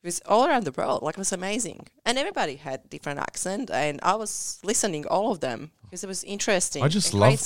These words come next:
Speaker 2: love being with
Speaker 1: stories.
Speaker 2: around people with other cultures and other
Speaker 1: Yeah.
Speaker 2: backgrounds, and, uh,
Speaker 1: It's
Speaker 2: it just
Speaker 1: fresh, new op-, new opinions, different
Speaker 2: We're,
Speaker 1: opinions.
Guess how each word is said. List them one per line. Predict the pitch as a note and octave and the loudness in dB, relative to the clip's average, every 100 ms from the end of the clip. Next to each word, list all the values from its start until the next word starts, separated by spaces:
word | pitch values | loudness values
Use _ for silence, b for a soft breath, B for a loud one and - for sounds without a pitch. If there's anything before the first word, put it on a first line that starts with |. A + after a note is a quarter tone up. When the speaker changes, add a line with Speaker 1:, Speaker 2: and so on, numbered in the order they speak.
| - | 2
Speaker 2:
love | B2+ | 6
being | A2+ G2+ | 8 8
with | F#2 | 6
Speaker 1:
stories. | G2 F#2+ | 6 6
Speaker 2:
around | F2+ | 6
people | F#2 F#2 F2 | 4 4 4
with | E2+ E2+ - - b b b b | 0 -2 -8 -20 b b b b
other | G2+ E2+ | 2 2
cultures | - F#2 F#2 - G#2+ F#2+ F#2 E2+ | 4 4 4 4 4 6 6 6
and | E2+ D#2+ | 4 4
other | F2+ D#2 | 4 4
Speaker 1:
Yeah. | |
Speaker 2:
backgrounds, | F2+ G2 - G2+ F#2+ F#2 F2 | 4 2 4 4 6 6 4
and, | F2+ | 2
uh, | F2 - | 0 -6
Speaker 1:
It's | - - | -8 -2
Speaker 2:
it | |
just | A#2+ A#3 C#4+ C4 | 4 6 6 2
Speaker 1:
fresh, | G#2+ - | 0 -4
new | A3 A3 | -8 -6
op-, | F3 - | -6 -8
new | G3 G3 | -2 -2
opinions, | - F3 A3+ G#3 C3+ D3+ - | 0 -4 0 -2 -2 -6 -6
different | D3+ - A3 D3 E3+ | -8 -4 -2 -2 2
Speaker 2:
We're, | C#3+ | 4
Speaker 1:
opinions. | C#3+ - - | 4 2 -10